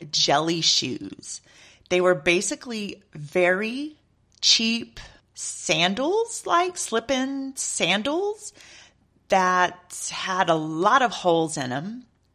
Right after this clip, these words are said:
Your feet sweated profusely in these things. And after wearing them for a couple of hours, you can only imagine what your feet smelled like, but they were very popular. Like,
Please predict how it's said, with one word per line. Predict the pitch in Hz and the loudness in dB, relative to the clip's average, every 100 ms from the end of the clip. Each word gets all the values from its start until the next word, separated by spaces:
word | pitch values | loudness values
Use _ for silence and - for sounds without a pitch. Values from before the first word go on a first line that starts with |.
| - | -12
Your | 185 175 | -6 -6
feet | - - 262 269 - - - - | -6 -4 -4 -4 -8 -14 -12 -8
sweated | - - 185 202 202 165 156 156 _ _ - | -6 -4 2 4 6 6 2 -6 _ _ -14
profusely | - 160 151 - - 208 285 330 - 180 165 | -4 -4 -4 -12 -8 0 2 2 0 0 -2
in | - 160 143 | -2 -4 -4
these | 143 147 | -4 -4
things. | - 120 101 101 214 247 247 - - - - - - _ | -4 -4 -6 -8 -10 -12 -14 -16 -20 -20 -18 -20 -20 _
And | 180 185 185 185 185 180 180 170 - _ _ - | 0 0 2 0 -2 -6 -6 -8 -10 _ _ -2
after | 185 214 - 302 | 0 0 -2 2
wearing | 208 202 220 | 4 4 2
them | 254 233 | -2 -4
for | 185 | -2
a | 165 | -2
couple | - 185 202 214 | -2 -6 -4 -6
of | 202 | -4
hours, | - 151 160 180 190 - - _ _ _ _ _ - | 0 2 2 0 -2 -6 -12 _ _ _ _ _ -8
you | 185 180 | -6 -6
can | 190 165 - - | -6 -8 -8 -4
only | 262 269 | 0 0
imagine | 190 175 170 175 160 | 4 4 4 2 0
what | 143 | -2
your | - | -4
feet | - 165 - | -8 -8 -6
smelled | 156 147 - | 0 0 0
like, | - - - | -4 -4 -8
but | - | -6
they | 208 | -4
were | 170 | -4
very | 160 151 247 294 202 | -8 0 2 4 2
popular. | 151 - 143 - 117 110 - - | 0 2 0 0 -8 -8 -8 -8
Like, | 151 - | -8 -10